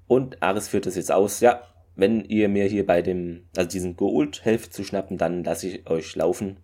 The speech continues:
„So viel sind wir wert?“, fragt O'Neill. Und naja, „mindestens doppelt so viel wie ihr alle zusammen. Also ist der wert.“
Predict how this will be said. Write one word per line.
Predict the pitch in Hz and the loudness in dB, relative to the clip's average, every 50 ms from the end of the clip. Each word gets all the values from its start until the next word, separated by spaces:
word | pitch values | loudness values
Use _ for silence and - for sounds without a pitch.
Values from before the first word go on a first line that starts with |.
| _ | _
„So | - - - - 101 110 | -18 -12 -4 -2 -2 -2
viel | 120 - - 113 95 | -2 0 0 -2 0
sind | 95 101 101 - - | 0 -2 -4 -2 -2
wir | 92 80 - | -2 0 2
wert?“, | 87 95 113 139 - - - _ _ - - - - - - - - - - - - | 2 2 2 0 -4 -10 -20 _ _ -20 -20 -20 -20 -20 -20 -20 -20 -20 -20 -10 -6
fragt | 90 87 - - - | -6 -6 -6 -6 -10
O'Neill. | - 92 92 92 92 92 | -6 -4 -2 0 0 0
Und | - - 76 80 80 80 - - _ - | 0 -2 -8 -10 -12 -14 -20 -20 _ -16
naja, | - 69 71 71 69 71 - | -12 -12 -10 -10 -12 -8 -2
„mindestens | 87 117 147 170 180 - - - 156 - - - - - | 2 2 6 6 6 4 4 -2 -6 -6 -8 -10 -10 -8
doppelt | 98 98 90 - 131 127 135 123 - | -6 -2 4 4 4 4 4 -2 -2
so | 117 | -4
viel | 107 - - 113 113 113 107 98 - - | -4 -2 0 4 4 4 4 2 0 -6
wie | - 95 98 101 | -8 -6 -2 2
ihr | 98 95 - | 4 4 4
alle | 82 92 98 95 | 4 4 2 0
zusammen. | - 98 87 104 98 90 76 73 71 | -2 -2 0 0 0 0 -2 -8 -10
Also | - 76 69 - | -10 -10 -8 -8
ist | - 71 - - | -8 -8 -6 -4
der | - 85 87 78 | -2 -2 -2 -2
wert.“ | 80 76 76 - - | -4 -8 -8 -10 -14